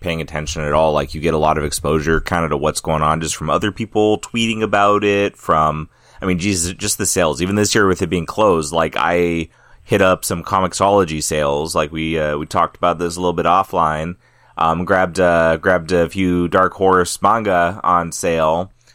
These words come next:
It's like they, eh, some of those sales they have, like, you know, th-, throughout the year anyways. Like Dark Horse Comics, if there's something you wanna get on Comixology, give it a little bit, they'll have a half off sale. Like, they do it very regularly.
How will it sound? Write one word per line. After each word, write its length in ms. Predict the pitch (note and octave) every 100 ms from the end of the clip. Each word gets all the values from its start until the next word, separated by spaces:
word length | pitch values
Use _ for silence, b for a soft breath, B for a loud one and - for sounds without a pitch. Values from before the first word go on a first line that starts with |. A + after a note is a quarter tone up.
| -
It's 140 | C3+
like 140 | D#3 C3+
they, 260 | D#3 D3 _ -
eh, 220 | C3+ B2+
some 160 | C#3+ D3
of 80 |
those 160 | C3+ A#2
sales 260 | A#2 G#2+ G2+
they 140 | F#2
have, 280 | F#2+ F#2 F2
like, 300 | E2+ D2+ E2
you 60 |
know, 100 | F2
th-, 240 | D2+ - -
throughout 260 | G#2+ F#2 D#2+
the 60 |
year 120 | D#2+
anyways. 280 | E2 D#2 C#2
Like 140 | F2 E2+
Dark 240 | G2 G2
Horse 240 | G#2+ G#2
Comics, 420 | - A2+ A2+ A2+ G2
if 80 |
there's 200 | F2+ F2+
something 160 | - F2
you 100 | F2+
wanna 180 | F2+ F2
get 140 | F2+
on 100 | F2+
Comixology, 840 | F2+ F2+ F2 F#2 G2 G#2 A#2+ B2 b b b F#2 E2
give 240 | G#2+ G#2
it 60 | A#2+
a 40 |
little 240 | B2 B2
bit, 220 | B2 C3+ A#2
they'll 120 | G2+
have 180 | F#2+ E2+
a 80 |
half 200 | F2 D#2+
off 220 | D2+ C#2 -
sale. 180 | - G1+
Like, 140 | D2+
they 100 | E2
do 160 | F2+ E2+
it 40 |
very 240 | E2 E2 D#2
regularly. 640 | D#2 C#2 C2+ A#1+ A#1 -